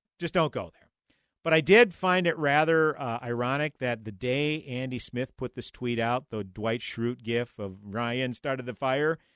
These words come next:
it was on a Thursday. Uh,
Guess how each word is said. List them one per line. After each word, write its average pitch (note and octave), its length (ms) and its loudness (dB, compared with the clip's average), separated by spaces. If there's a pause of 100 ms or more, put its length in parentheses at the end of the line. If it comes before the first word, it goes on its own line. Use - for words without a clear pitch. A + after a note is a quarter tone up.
(300)
it C3 60 -6
was C3 140 0
on C3 100 0
a A#2+ 60 -2
Thursday. C#3+ 640 0 (720)
Uh, B2 360 2